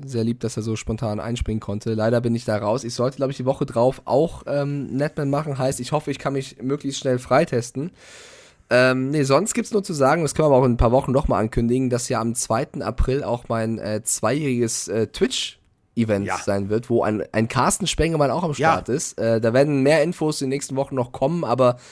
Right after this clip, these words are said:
Speaker 1: man kann so viel sagen, Carsten und ich am zweiten April in Osnabrück bei der eSport Factory. Wir werden unter
Speaker 2: Flip
Speaker 1: anderem eine
Speaker 2: Polygon.
Speaker 1: Live-Folge aufnehmen, eine Live-Folge aufnehmen und wir werden auch ein paar Spiele daddeln mit sehr, sehr vielen anderen Streamern und Menschen. Wer da alles am Start ist, äh, Carsten weiß es schon, aber,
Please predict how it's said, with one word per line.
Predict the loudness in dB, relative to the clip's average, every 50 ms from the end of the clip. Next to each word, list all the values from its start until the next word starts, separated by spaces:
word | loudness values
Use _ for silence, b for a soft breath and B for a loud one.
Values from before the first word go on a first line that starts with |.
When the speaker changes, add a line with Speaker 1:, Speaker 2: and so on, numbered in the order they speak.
| B B B B
Speaker 1:
man | B 0 2
kann | 2 2 2
so | 2 2
viel | 2 2 2
sagen, | 4 4 4 4 2 0
Carsten | -2 -2 -2 -2 0 -2 -2 0 2 2
und | 2 2
ich | 0 -2 -4 -6 -6 -2
am | -2 -2 -2
zweiten | -2 -2 0 0 0 0 -2 -4 -4
April | -4 -4 -4 -2 0 0 2 2
in | 2 0 0 0
Osnabrück | 0 -2 -2 -2 -2 -2 0 0 0 0
bei | 2 2
der | 2 2 0
eSport | -2 -4 -2 -4 -4 -2
Factory. | -2 -6 -4 -2 -2 0 2 2 0 0 -2 B B B B B B B B
Wir | B 0 2
werden | 4 4 4 4 4 2 0
unter | 0 -2 -2 -2
Speaker 2:
Flip | -2 -2
Speaker 1:
anderem | 0 0 2 2
eine | 4 4
Speaker 2:
Polygon. | 4 2 2
Speaker 1:
Live-Folge | 0 -2 -2 -2 0 0 0 -2 -2
aufnehmen, | -2 -2 -2 -2 -2 -2 -2 -2 -2 -4 -6 -10 _ _ _ 2
eine | 4 6
Live-Folge | 6 6 4 4 0 0 -2 0 0 -2 -2
aufnehmen | -4 -4 -6 -6 -6 -6 -4 -4 -4 -6 -4
und | 0 0 0 0 0 0
wir | -2 -2 0
werden | 0 0 0 0 -2 -4
auch | -6 -8 -8 -8
ein | -6 -2
paar | -2 -2 -2
Spiele | -2 0 2 4 4 4
daddeln | 4 4 2 4 4 2 2 2 2
mit | 0 -2 -2 0
sehr, | 0 0 2
sehr | 2 -2 -4
vielen | -4 -4 -6 -6
anderen | -4 -4 -2 0 0 -2 -2
Streamern | -4 -6 -4 0 0 2 2 2
und | 0 2 2
Menschen. | 0 0 0 -2 -4 -4 -2 0 0
Wer | 0 0
da | 0 0
alles | -2 -2 -2
am | -4 -6
Start | -4 -4 -4 -4 -2 -2
ist, | -4 -4 -4
äh, | -6 -6 -6
Carsten | -6 -4 -6 -4 -4 -4 -4 -4 -4
weiß | -4 -6 -6
es | -8 -6
schon, | -4 -4 -2 -2
aber, | -2 -2 -2 -2 -2